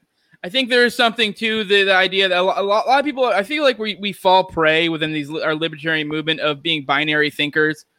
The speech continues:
where it's always like, you know, the government's either this crazy maniacal, you know, thing that's gonna Waco everybody or Ruby Ridge your ass if you try to break away or whatever. Or it's, or on the other end, they act like it's completely ineffectual, you know, completely incompetent. And it's,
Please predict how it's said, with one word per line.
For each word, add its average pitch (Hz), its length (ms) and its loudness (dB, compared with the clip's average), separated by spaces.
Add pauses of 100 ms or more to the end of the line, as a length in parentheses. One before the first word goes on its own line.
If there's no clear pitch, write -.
(180)
where 185 160 -4
it's 180 140 -2
always 180 400 4
like, 165 220 2
you 165 80 -4
know, 160 100 0
the 156 100 0
government's 160 460 0
either 156 160 -2
this 135 220 -12
crazy 156 680 -2 (260)
maniacal, 151 800 2
you 151 80 -2
know, 147 140 -2
thing 160 300 0
that's 151 160 -2
gonna 156 240 -2
Waco 151 400 2
everybody 147 500 2
or 139 60 -2
Ruby 151 280 -4
Ridge 151 280 -2
your 147 160 0
ass 143 340 2
if 147 160 -10
you 151 80 -6
try 147 140 -2
to 147 100 -2
break 143 280 -2
away 143 380 2
or 143 120 0
whatever. 143 440 -2 (360)
Or 170 340 6
it's, 160 320 0
or 196 340 6
on 180 100 2
the 175 100 4
other 175 160 6
end, 170 160 2
they 165 100 4
act 160 240 0
like 156 160 -4
it's 147 80 -16
completely 165 500 -6
ineffectual, 147 840 -4
you 143 80 -6
know, 143 240 -4
completely 160 560 -6
incompetent. 151 580 -4
And 160 100 -4
it's, - 200 -14